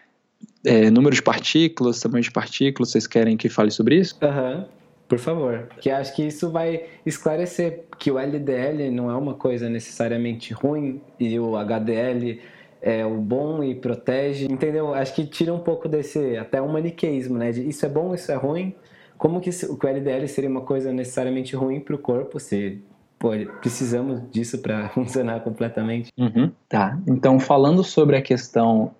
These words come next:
Speaker 1: do número de partículas e tamanho de partículas de H D L e de L D L, novamente a gente volta pra aquela questão dos, do que que eles representam, né? Assim como o colesterol total,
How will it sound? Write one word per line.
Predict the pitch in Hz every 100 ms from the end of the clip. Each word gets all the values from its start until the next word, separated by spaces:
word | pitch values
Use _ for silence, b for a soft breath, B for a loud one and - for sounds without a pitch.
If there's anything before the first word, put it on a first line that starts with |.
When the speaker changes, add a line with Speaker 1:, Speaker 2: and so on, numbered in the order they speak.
| _
Speaker 1:
do | 127 117
número | 113 131 151 135
de | 131
partículas | 127 - - 135 147 143 117 110 107 104
e | 110
tamanho | 104 - 110 107 117 127
de | 113
partículas | 101 101 - 123 117 101 104
de | 104
H | 104 113 107
D | 104
L | 117 123 110
e | 107
de | 110
L | 104 98
D | 98
L, | 123 139 110 -
novamente | 131 160 175 160 165
a |
gente | 160 147
volta | 143 139 139
pra | 139 143
aquela | 147 135 135
questão | 143 139 - 131 139
dos, | 131 147 151 -
do | 139
que | - 170
que | -
eles | 190 185
representam, | 180 175 180 131 127 110 101
né? | 98 107 113 - B
Assim | - 127 - 208
como | 240 220 208 156 -
o | 156 135 - _
colesterol | 135 127 123 127 120
total, | 117 - 117 160 139